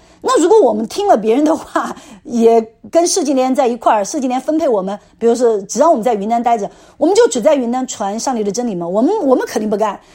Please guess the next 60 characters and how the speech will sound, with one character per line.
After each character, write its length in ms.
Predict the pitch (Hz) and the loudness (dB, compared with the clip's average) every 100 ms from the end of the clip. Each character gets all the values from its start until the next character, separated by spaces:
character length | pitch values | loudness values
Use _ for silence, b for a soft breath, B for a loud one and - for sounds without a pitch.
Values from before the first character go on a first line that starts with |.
| b b | b b
为 100 | 466 | 2
什 80 | |
么？ 80 | 415 | 2
因 100 | 415 | 0
为 60 | 427 | 2
我 160 | 240 | 2
们 100 | 190 | 0
认 140 | 220 285 | -2 0
为 100 | 233 | 0
我 140 | 196 | -2
们 100 | 185 | -6
传 160 | - 180 | -8 -8
的 80 | 233 | -8
是 100 | 254 | -8
现 220 | 302 214 | -6 -4
代 140 | 196 | -4
真 240 | 180 196 190 | -4 -6 -8
理， 180 | - _ - | -12 _ -4
是 160 | - 359 | -2 2
每 260 | 254 214 | 2 2
个 120 | 190 | 0
角 180 | 392 - | -2 -2
落 160 | 196 202 | -4 -6
的 100 | 185 156 _ _ _ _ - | -6 -10 _ _ _ _ -10
人 340 | 196 208 254 247 | -4 -2 -2 -2
都 120 | 277 | 0
应 80 | 269 | 0
该 140 | 254 | 0
听 260 | 247 294 254 | -2 -2 -2
的， 100 | - B B | -4 B B
所 160 | B 381 | B 2
以 20 | |
我 80 | 392 | 2
们 140 | 226 | 2
根 100 | 359 | 0
本 100 | 415 | -2
就 80 | 311 | -2
不 60 | 277 | -4
采 260 | - - - | -8 -10 -8
世 180 | - 208 | -8 -6
纪 100 | 226 | -6
莲 220 | 190 190 | -6 -6
的 160 | 196 | -4
这 140 | 180 220 | -4 -6
种 120 | 180 | -8
做 200 | 247 - | -6 -4
法。 160 | - - _ b b b b b | -6 -14 _ b b b b b
呃， 100 | 202 | -8
所 160 | 202 202 | -2 0
以 60 | |
我 320 | 359 208 - 170 | 0 -2 -6 -8
们 160 | 208 | -6
等 100 | 214 | -6
于 80 | 180 | -4
就 120 | 202 226 | -4 -4
破 180 | - 330 | -2 0
坏 100 | 302 | 0
秩 240 | - 381 | 0 -4
序 180 | - 208 | -2 -8
的。 140 | - | -12